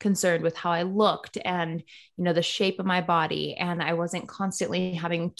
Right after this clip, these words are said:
to count calories or count macros, I had to move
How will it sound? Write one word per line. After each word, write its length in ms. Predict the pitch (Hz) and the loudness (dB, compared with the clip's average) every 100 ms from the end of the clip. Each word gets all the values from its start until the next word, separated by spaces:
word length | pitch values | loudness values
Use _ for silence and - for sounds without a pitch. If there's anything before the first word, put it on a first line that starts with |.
| - | -2
to 360 | 196 180 165 165 - - - | 2 4 4 2 -6 -20 -10
count 340 | - 165 - - | 0 0 0 -4
calories 640 | - 190 185 180 165 165 | 2 4 6 4 2 0
or 40 | |
count 380 | 165 - 175 - | -6 -4 -4 0
macros, 680 | 202 185 185 - 165 151 156 - - | 2 2 0 0 2 2 0 -2 0
I 120 | 180 | 0
had 540 | 165 - 190 175 180 | -2 0 2 2 0
to 140 | - 190 | -4 -4
move 380 | 180 170 160 | 0 2 0